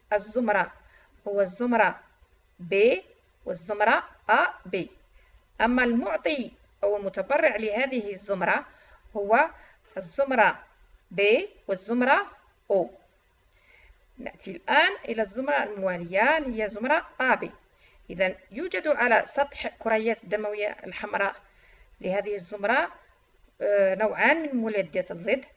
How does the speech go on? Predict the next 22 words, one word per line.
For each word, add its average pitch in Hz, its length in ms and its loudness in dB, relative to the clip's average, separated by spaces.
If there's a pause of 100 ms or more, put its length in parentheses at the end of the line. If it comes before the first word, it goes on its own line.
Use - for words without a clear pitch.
مولد 214 300 -4
الضد 185 420 -8
آ 269 80 0
ومولد 285 540 -2
الضد 247 300 -4 (880)
ب. 190 240 0 (840)
أما 247 180 4
الأجسام 349 580 2
المضادة 208 720 0 (520)
لا 214 160 2
توجد، 185 460 -2 (880)
وإلا 208 300 -6
حدث 190 380 -4
لنا 190 400 -6
ما 185 140 -8
يسمى 185 600 -10 (500)
بالاختصاص. - 840 -6 (840)
أما 202 160 -4
المستقبل 320 600 -6
لهذه 294 640 0 (160)
الزمرة، 247 600 2 (720)
آه، 180 500 0